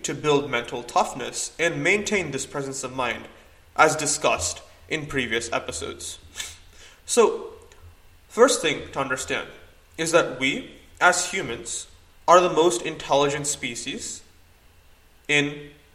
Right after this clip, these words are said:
this ecosystem currently. And the primary ability, or the primary aspect that distinguishes us from other animals, is our ability to think and feel to a much higher extent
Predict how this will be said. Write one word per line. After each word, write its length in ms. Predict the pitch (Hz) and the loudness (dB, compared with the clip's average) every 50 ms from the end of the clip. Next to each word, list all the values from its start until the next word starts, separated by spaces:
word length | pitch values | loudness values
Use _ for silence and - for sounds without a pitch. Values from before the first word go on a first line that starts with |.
| _ _ _ _ | _ _ _ _
this 240 | 135 147 156 151 151 | -8 -6 -6 -6 -6
ecosystem 720 | 160 190 - - 147 139 - 135 - - 120 117 117 - - - - _ - - | -6 -4 -2 0 0 0 -2 -6 -8 -8 -10 -12 -12 -16 -20 -20 -20 _ -16 -10
currently. 420 | - 156 143 131 - - - - - - - - _ _ _ _ - - - _ - - - - - - - - - - - | -6 -4 -4 -4 -4 -8 -14 -18 -18 -20 -20 -20 _ _ _ _ -20 -20 -20 _ -20 -20 -20 -20 -20 -20 -20 -20 -18 -2 2
And 180 | 165 170 165 | 2 2 2
the 60 | - 143 | 2 -2
primary 580 | - - - 180 180 208 262 262 269 269 247 | -4 -6 -2 0 2 2 2 0 0 0 0
ability, 600 | 208 151 123 123 143 143 139 131 - 104 - - - - - - | -2 -4 -2 0 0 0 0 0 -4 -8 -12 -14 -18 -20 -16 -4
or 120 | - 156 160 | -2 2 2
the 100 | 160 156 | 2 2
primary 680 | 156 - - 185 185 202 202 208 202 185 - - - | 0 0 2 4 4 4 4 2 2 2 0 -2 0
aspect 540 | 135 143 175 208 - - - 127 123 - - | 4 4 4 4 2 0 -2 -4 -6 -4 -6
that 100 | 135 131 | -6 -6
distinguishes 540 | 135 135 - - 226 233 233 220 180 156 127 | -6 -4 -2 -2 0 0 0 0 -2 -2 -4
us 260 | 127 123 - - - - - - - - - | -4 -4 -4 -8 -12 -14 -18 -20 -20 -20 -18
from 300 | - - 175 160 - - - | -2 2 2 2 2 2 2
other 280 | 143 143 175 190 - - | 2 4 4 2 2 0
animals, 640 | 131 127 127 127 120 120 135 175 220 - - - - - - - - - | 0 -2 -2 -4 -6 -8 -8 -8 -8 -8 -10 -14 -16 -20 -20 -20 -14 -2
is 200 | - 170 175 170 | 2 2 4 6
our 140 | 190 190 185 | 6 6 6
ability 420 | 175 131 - 143 147 156 156 175 175 | 6 4 2 2 2 2 0 0 -2
to 100 | 170 170 | -2 -4
think 400 | - - 143 120 117 - - - | -4 -6 -6 -6 -6 -10 -10 -6
and 180 | - 135 135 127 | -4 -4 -4 -6
feel 320 | - - - 135 127 120 - - - - - - | -8 -6 -4 -4 -4 -4 -8 -14 -20 -20 -16 -12
to 220 | - - 175 180 175 | -6 2 6 8 8
a 200 | 170 143 127 127 | 8 8 6 4
much 280 | 131 143 165 - - | 2 2 2 2 -4
higher 340 | - - - 131 135 135 123 | -2 2 4 6 6 6 6
extent 460 | 123 120 - - - - 151 123 - | 2 -2 -6 -4 0 2 2 2 0